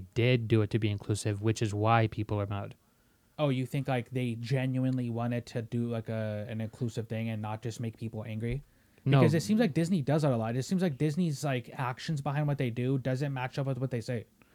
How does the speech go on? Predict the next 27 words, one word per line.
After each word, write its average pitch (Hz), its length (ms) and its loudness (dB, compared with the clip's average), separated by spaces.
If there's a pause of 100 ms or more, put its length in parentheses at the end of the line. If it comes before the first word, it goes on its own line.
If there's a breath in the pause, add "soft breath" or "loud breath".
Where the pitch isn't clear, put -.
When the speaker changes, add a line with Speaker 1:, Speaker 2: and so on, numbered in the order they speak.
(220 soft breath)
Speaker 1:
Yeah, 147 220 6
no, 120 200 6
I 113 280 6
think 117 320 0
what, 113 300 2 (280)
this 117 200 0
is 104 120 0
my 113 200 6
opinion, 107 380 2
I 107 140 2
think 113 300 2
that 110 160 0
they 110 220 4
f-, - 280 -8 (220)
meant 120 540 6
to 127 120 6
do 113 220 8
something 107 340 2
inclusive, 104 640 0 (540)
Speaker 2:
And 104 140 4
Speaker 1:
right? 123 80 2
Speaker 2:
people 123 220 -2
still 117 200 -2
got 104 160 -2
mad 110 120 -2
about 101 180 -6
it. 110 120 -14